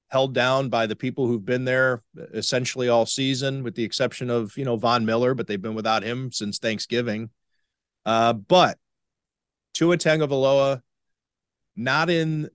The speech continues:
uh, this game and maybe not any future game, uh, this playoff season, if the Dolphins were able to even advance, because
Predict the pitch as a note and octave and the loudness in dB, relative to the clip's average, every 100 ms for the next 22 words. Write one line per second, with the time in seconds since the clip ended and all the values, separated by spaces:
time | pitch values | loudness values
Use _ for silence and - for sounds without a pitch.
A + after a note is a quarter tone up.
0 | _ - B2 A#2 A2+ F#2 G2 - D#3+ F#3+ | _ -6 -2 0 -2 -8 -16 -4 2 2
1 | - E3 D#3 E3 E3 - A#2+ A2+ B2+ D#3 | 2 2 2 2 0 -4 -8 -4 0 2
2 | D#3+ C#3+ C#3 - C#3 C#3 B2+ - - E3 | 2 2 0 0 -2 -2 -4 -8 -2 0
3 | D#3+ E3 B2 B2+ A#2+ A#2 A2+ A2+ A2 A2+ | 2 2 2 2 2 2 0 -4 -6 -8
4 | G#2 G#2+ B2 - - _ _ _ _ _ | -6 -2 0 -2 -4 _ _ _ _ _
5 | _ _ _ C3+ B2 A#2+ A#2 - A2+ A2 | _ _ _ 0 2 2 0 0 -2 -2
6 | B2 A#2+ - F#2+ A#2 A2+ A2+ G2+ G#2+ A2 | -4 -6 -6 0 2 2 -2 -4 0 0
7 | G#2 G2 - G#2+ G2+ G2 A#2 A2+ G#2 E2 | -2 -6 -4 -4 -2 -4 -4 -2 -4 -2
8 | B2+ C#3+ G2+ G2 - F#2+ A2+ F#2+ F#2 - | 2 2 2 -4 -6 -8 -4 -4 -4 -8